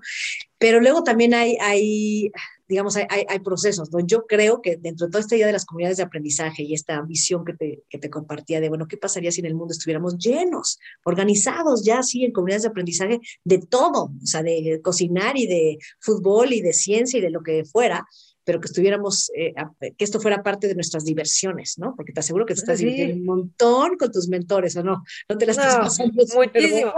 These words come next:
Speaker 2: Es que a mí me encanta hacer amigos y estar en entornos donde estamos aprendiendo. ¿Sabes? Yo prefiero eso que una comida en la que van a hablar de lo que sea.
Speaker 1: Mm.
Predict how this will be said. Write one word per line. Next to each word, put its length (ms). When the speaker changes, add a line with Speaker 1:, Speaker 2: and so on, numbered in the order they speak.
Speaker 2:
Es 140
que 80
a 40
mí 140
me 80
encanta 580
hacer 400
amigos 340
y 40
estar 200
en 120
entornos 440
donde 200
estamos 380
aprendiendo. 600
¿Sabes? 240
Yo 80
prefiero 300
eso 220
que 120
una 220
comida 300
en 60
la 100
que 100
van 120
a 20
hablar 240
de 240
lo 160
que 80
sea. 260
Speaker 1:
Mm. 140